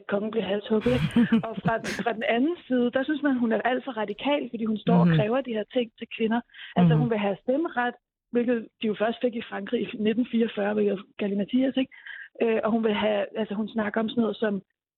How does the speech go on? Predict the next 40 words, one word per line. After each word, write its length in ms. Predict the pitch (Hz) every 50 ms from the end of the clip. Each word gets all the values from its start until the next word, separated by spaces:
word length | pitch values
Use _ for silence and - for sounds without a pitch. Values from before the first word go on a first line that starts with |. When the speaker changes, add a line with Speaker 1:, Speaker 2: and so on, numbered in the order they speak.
| _ _ _ - -
Speaker 1:
øh, 180 | 220 202 - - - 110 - - - - - _ _ -
forældreløse 680 | - 226 - 262 277 269 247 277 254 254 247 226 - - 220 -
børn, 260 | 247 247 240 233 233 -
uægte 440 | 247 262 254 240 233 226 233 - 233 - -
børn, 420 | 226 226 226 214 214 226 226 226 - _ _ _ _ _ -
ugifte 460 | 262 254 214 - 254 247 - - 240 226 -
kvinder. 260 | - 233 226 214 226 247 240
Altså, 180 | 233 214 - 208
hun 100 | 208 226
vil 80 | 220 214
have 120 | 233 226
ligesom 200 | 233 240 247 240
bedre 300 | - 233 233 233 247 247 240
forhold 360 | - 233 233 226 240 262 240 208
til 100 | - 220
alle 180 | 214 214 220
de 80 | 208 226
her, 220 | 202 214 202 190 - _ _ _ _ _ _ _ _ _ _ _ 254
øh, 340 | 233 202 202 202 190 190 196
lavere 360 | 208 214 214 208 226 240 233
rangerende 680 | 208 208 202 190 - - 226 214 - 196 214 214 214 196 - _ _ _ _ _ -
ellers 340 | - 220 220 - - 196 - - - -
mennesker. 540 | - 214 208 208 214 220 214 - - 208 202 - - _ - - - - - _ _ _ _ _ _ - 240
Som 180 | 233 262 240 233
hun 120 | 240 220 - -
siger, 180 | 240 240 233
øh, 280 | 220 - - 220 208 208 -
er 80 | 214 202
de, 180 | 190 214 208 - - - _ _ _ _ -
det 120 | 277 254
køn, 260 | - - 269 277 262 -
som 120 | 285 254 240
er 80 | 220 -
overlegent 600 | 226 214 233 277 294 294 254 262 240 - 233 240
ud 200 | - - 247 247
i 40 | 240
skønhed 540 | 226 - - 247 254 277 294 285 320 302 269 -
og 140 | - 240 240
i 20 |
mod. 380 | 247 240 240 233 240 - - 208